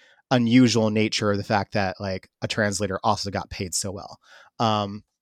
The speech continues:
okay, but, uh, Heart So White, uh, is following a, I mean, he's, he goes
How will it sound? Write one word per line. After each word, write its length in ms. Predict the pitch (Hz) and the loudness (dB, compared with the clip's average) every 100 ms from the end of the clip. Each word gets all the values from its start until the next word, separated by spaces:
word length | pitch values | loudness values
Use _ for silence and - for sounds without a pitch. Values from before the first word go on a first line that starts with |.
| _ _ _ _ - - | _ _ _ _ -10 0
okay, 200 | 156 123 _ - - _ | 0 0 _ -20 -20 _
but, 260 | 185 131 _ - - _ 143 | 4 4 _ -20 -20 _ 4
uh, 320 | 143 147 147 - | 8 8 6 0
Heart 220 | - 180 202 | 0 2 4
So 140 | 214 | 4
White, 260 | 151 151 - - - | 6 4 0 -18 -2
uh, 380 | 139 135 131 131 - | 4 4 4 2 2
is 760 | 135 131 131 127 117 - - - - - - _ _ | 2 2 2 0 -2 -4 -4 -8 -16 -20 -20 _ _
following 540 | - 139 147 151 147 143 | 4 6 6 4 0 0
a, 600 | 143 131 127 123 123 117 _ _ - - - _ _ _ _ _ _ | 0 0 2 0 0 -4 _ _ -20 -20 -20 _ _ _ _ _ _
I 60 | 170 | 0
mean, 140 | 170 | 0
he's, 240 | 196 175 - - - - - - - _ - | 2 2 4 4 4 0 -8 -14 -20 _ -4
he 100 | 175 | 0
goes 320 | 170 196 | 4 4